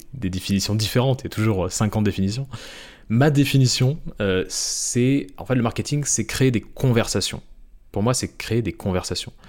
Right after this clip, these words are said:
Le marketing, surtout, euh, dans la période, euh, on va dire, post-covid, tu vois, la période, euh,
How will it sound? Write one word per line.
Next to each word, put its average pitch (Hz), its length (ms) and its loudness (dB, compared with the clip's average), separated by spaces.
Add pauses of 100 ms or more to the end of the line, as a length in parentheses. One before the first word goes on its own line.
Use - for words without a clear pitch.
(540)
Le 107 140 2
marketing, 127 460 0
surtout, 135 540 0
euh, 87 520 0
dans 92 300 -2
la 95 100 2
période, 107 500 2
euh, 85 240 -2 (120)
on - 40 -2
va 95 60 2
dire, 95 160 -2
post-covid, 127 720 2
tu - 140 -10
vois, 92 120 2
la 80 120 0
période, 101 440 2
euh, 87 380 0